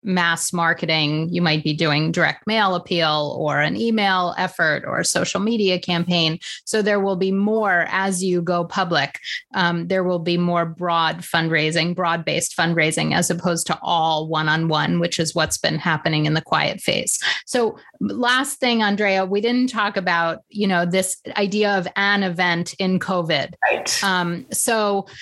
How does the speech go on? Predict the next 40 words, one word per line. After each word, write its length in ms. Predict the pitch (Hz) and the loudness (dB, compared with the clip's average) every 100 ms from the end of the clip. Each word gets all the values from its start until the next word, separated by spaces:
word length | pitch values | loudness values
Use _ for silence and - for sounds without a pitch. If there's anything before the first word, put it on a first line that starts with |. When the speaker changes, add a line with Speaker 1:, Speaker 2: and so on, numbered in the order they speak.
| - - | -16 -8
Speaker 1:
you 120 | 240 | -2
know, 180 | 240 196 | 0 0
we 300 | 180 214 233 | -2 -2 0
have 220 | 233 226 | 0 -2
seen 360 | 202 226 208 214 | -2 0 2 2
so 280 | - 247 247 | 0 0 0
many 280 | 240 208 | 2 0
organizations 1000 | 190 196 180 185 180 180 185 190 185 208 | 0 0 0 0 0 0 0 0 2 0
turn 380 | - - 202 196 | -2 0 0 2
their 180 | 190 196 | 2 0
kickoffs 680 | - 185 190 190 247 - - - - 240 | 0 -2 0 0 -2 -6 -8 -8 -6 -6
virtual. 840 | - 190 190 180 - 175 180 262 339 - - - - | -4 0 0 0 0 0 0 -2 -4 -12 -14 -14 -4
Uh, 280 | 202 185 175 | 0 0 0
some 420 | - - 202 208 | -2 0 2 2
work 360 | 202 220 - - _ | 2 0 -2 -18 _
better 280 | 196 196 208 | 0 2 2
than 200 | 208 214 | 2 0
others, 480 | 175 185 226 302 294 | 0 2 2 0 0
of 200 | - 196 | -4 -6
course, 560 | - 233 247 330 - - - _ | -4 0 0 0 -4 -8 -16 _
but 260 | 214 208 208 | 0 0 0
I 80 | 220 | -4
think 300 | - 247 240 | -2 0 0
it 240 | 220 - | -2 -2
is, 280 | 214 214 202 - | 0 0 -2 -6
has 440 | - 240 233 214 | -4 0 0 0
given 280 | 220 202 196 | 0 0 2
us 220 | 185 190 | 2 0
an 120 | 190 | 2
opportunity 760 | 170 165 180 - 180 170 165 165 | 2 2 -2 -2 0 2 2 0
to 140 | - | 0
be 180 | 175 170 | 0 0
really 340 | 180 185 180 | 2 2 2
creative 500 | 170 - 185 185 190 | 0 -2 0 2 2
with 200 | 185 190 | 0 -2
our 120 | 190 175 | 0 0
clients 540 | - 180 175 180 - | 0 0 2 0 0
and 180 | 170 170 | -2 0
thinking 380 | 185 185 180 175 | 0 2 2 0
about 360 | 170 160 156 | 0 0 -2